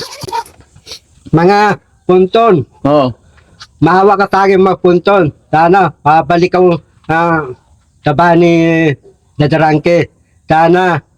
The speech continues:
Speaker 1: mga punton, ah,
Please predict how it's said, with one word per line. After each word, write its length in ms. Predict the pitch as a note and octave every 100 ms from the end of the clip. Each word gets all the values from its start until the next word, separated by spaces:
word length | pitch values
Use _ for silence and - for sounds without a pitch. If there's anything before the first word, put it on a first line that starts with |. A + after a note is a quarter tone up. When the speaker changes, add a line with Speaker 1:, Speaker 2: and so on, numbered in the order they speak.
| _ _ _ C#3
Speaker 1:
mga 460 | D#3 E3 D#3+ D#3
punton, 560 | E3 D#3+ D3+ F3+ F3 C#3+ - _ _ _ _ _ _ _ -
ah, 460 | D#3 E3 D#3+ D#3+